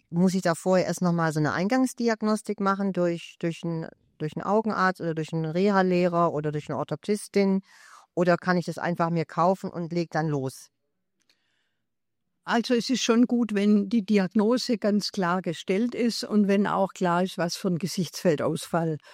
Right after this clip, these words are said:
Speaker 2: vorliegt. Wenn das aber alles schon klar ist, dann kann man sich's natürlich selber kaufen oder dieses,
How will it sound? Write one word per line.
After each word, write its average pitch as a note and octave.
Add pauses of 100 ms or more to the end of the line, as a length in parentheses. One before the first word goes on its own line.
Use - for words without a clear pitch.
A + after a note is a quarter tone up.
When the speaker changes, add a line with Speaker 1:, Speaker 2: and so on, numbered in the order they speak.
Speaker 2:
vorliegt. E3+ (300)
Wenn A3+
das A3
aber G3
alles G#3+
schon F#3
klar F#3
ist, A#3
dann G#3
kann G3
man F#3+
sich's -
natürlich F3
selber E3+
kaufen G#3+
oder G3+
dieses, F#3+